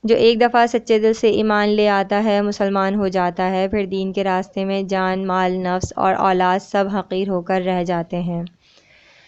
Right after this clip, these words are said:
सईद रदियल्लाहु ताला अन्हु का जवाब इस बात का सबूत था कि इनके दिल में अपने बाप के कातिल के लिए कोई बुग़्ज़ और नफ़रत नहीं। उन्हें उस बात से कोई सरोकार नहीं कि उनके बाप का कातिल उमर है या अली रदियल्लाहु ताला अन्हुमा।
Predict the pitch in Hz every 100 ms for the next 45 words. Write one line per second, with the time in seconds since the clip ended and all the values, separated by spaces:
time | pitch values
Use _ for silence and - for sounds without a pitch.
0 | _ - 233 247 240 233 240 233 226 226
1 | 220 214 214 214 220 208 214 208 196 196
2 | 202 - 202 202 190 190 202 202 202 190
3 | 190 - 202 185 196 - 196 185 185 190
4 | 185 190 - 196 - 190 185 180 170 190
5 | 185 175 180 180 185 185 190 190 185 175
6 | 175 180 185 185 180 - 180 175 180 180
7 | 175 180 - - - - - 226 233 233
8 | 233 220 214 208 208 - 214 214 214 214
9 | 214 196 196 190 190 196 208 202 202 202
10 | 202 190 196 185 185 - 180 185 175 190
11 | 185 196 190 190 190 185 190 - 185 180
12 | 185 180 180 175 175 175 185 175 180 180
13 | 180 185 175 170